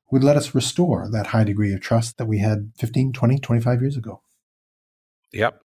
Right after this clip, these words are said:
Speaker 2: It's an interesting problem, right? 'Cause as you point out, letting the services have details about our user behavior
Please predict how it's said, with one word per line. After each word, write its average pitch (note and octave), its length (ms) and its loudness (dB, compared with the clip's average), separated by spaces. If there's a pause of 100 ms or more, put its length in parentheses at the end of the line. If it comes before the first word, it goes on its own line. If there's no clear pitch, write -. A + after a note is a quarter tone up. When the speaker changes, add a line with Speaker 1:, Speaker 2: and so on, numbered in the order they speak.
(100)
Speaker 2:
It's A#2+ 160 -2
an D3 80 -6
interesting E3 760 0
problem, G#3+ 440 0
right? A2+ 200 -2
'Cause A#2+ 160 -2
as A#2 160 0
you C#3 80 -6
point C3 260 0
out, E3 340 0 (280)
letting D#3 460 4
the A2 80 -4
services A#2+ 1120 -4
have A#2+ 480 -2 (160)
details C3 560 2
about A#2 200 2
our A#2 120 2
user B2+ 360 -4
behavior A2 680 2